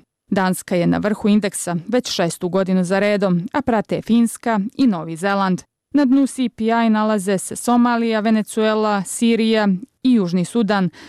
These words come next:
države koje su pogođene dugotrajnim krizama, uglavnom oružanim sukobima. Ukrajina je,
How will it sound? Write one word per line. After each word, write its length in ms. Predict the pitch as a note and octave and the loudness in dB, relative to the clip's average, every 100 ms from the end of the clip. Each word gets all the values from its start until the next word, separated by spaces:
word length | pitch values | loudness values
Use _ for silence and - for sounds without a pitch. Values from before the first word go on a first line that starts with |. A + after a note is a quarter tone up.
| - | -6
države 380 | A#3+ A3+ B3 A3 | -2 2 2 0
koje 140 | F3+ | -2
su 140 | F3 F#3 | -6 -4
pogođene 540 | G#3+ G#3 G#3+ G#3 F#3+ | 0 0 2 2 2
dugotrajnim 640 | F3 A3+ A#3 G#3 F3+ F3 | 2 0 0 -2 -2 -2
krizama, 560 | E3+ A#3 B3 A3+ A#3 A3+ | -2 0 0 2 2 0
uglavnom 600 | A3 G#3+ G#3+ G#3 G3+ G3 _ | 0 0 2 2 2 0 _
oružanim 540 | G3 F#3+ F#3+ F3+ E3+ E3 | -4 0 0 0 0 -2
sukobima. 640 | - G#3+ - G3+ G3 E3+ - _ _ | -2 -2 0 0 2 0 -6 _ _
Ukrajina 560 | - C#4 - C#4 B3+ B3+ | -4 0 2 2 2 2
je, 180 | B3 | 0